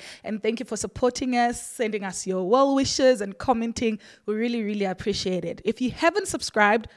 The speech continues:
what are you waiting for? Please press the subscribe button below. Now that is out of the way, we've got Rina Chunga Kutama. She's the founder of Rich Factory. I'm sure many of you have been in her clothes. You've seen a lot of celebrities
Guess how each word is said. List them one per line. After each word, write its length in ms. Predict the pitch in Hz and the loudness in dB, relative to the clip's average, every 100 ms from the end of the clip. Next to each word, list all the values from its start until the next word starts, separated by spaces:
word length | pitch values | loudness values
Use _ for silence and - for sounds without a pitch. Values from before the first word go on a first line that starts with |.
| _ | _
what 180 | - 202 | -2 2
are 60 | 214 | 4
you 140 | 214 | 4
waiting 360 | 208 214 220 214 | 4 2 -4 -4
for? 220 | 196 185 | -4 -4
Please 300 | - 247 - | -4 -4 -4
press 360 | - 233 233 - - - | -6 -2 -2 -2 -16 -10
the 60 | 220 | -8
subscribe 680 | - 196 - 214 202 180 - | -8 -8 -2 0 0 -2 -4
button 400 | 190 - 185 175 | -4 -4 -8 -6
below. 420 | 175 180 160 156 - | -4 -2 -4 -6 -6
Now 300 | 226 302 381 | 2 4 4
that 380 | 330 311 - - _ | 4 0 -2 -14 _
is 200 | 254 - | -8 0
out 160 | 247 | 2
of 140 | 277 277 | 2 2
the 100 | 285 | 4
way, 360 | 254 233 233 233 - - - | 6 6 6 2 -4 -20 -8
we've 220 | 254 311 - | 0 0 6
got 300 | 330 320 285 | 6 6 2
Rina 680 | 262 320 349 370 370 349 330 | 2 8 8 8 6 6 2
Chunga 480 | - 311 285 285 285 | 0 0 2 4 4
Kutama. 640 | 294 233 262 240 233 214 | 2 0 4 4 4 0
She's 180 | - 247 | -2 -2
the 120 | 240 | -4
founder 400 | - 262 277 262 | 6 8 8 4
of 260 | - 214 - | 2 0 -2
Rich 300 | 214 247 - | -2 -2 -6
Factory. 640 | - 240 226 - 214 185 - - - | 0 2 2 -2 -6 -6 -6 -12 -6
I'm 120 | 220 | -2
sure 180 | 311 269 | 4 6
many 260 | 254 294 | 6 6
of 200 | 302 285 | 6 4
you 200 | 262 262 | 2 0
have 480 | 269 - 190 185 - | 0 0 -4 -4 -8
been 220 | 196 190 | -8 -6
in 120 | 190 180 | -6 -8
her 140 | 214 | -8
clothes. 640 | - - 349 339 349 349 | -10 2 8 10 8 4
You've 120 | 233 - | -4 -6
seen 200 | 262 233 | -4 -4
a 60 | |
lot 340 | 196 208 269 302 | -2 2 4 4
of 120 | - | 0
celebrities 760 | 247 226 214 240 - 214 214 | 0 0 0 -4 -6 -6 -6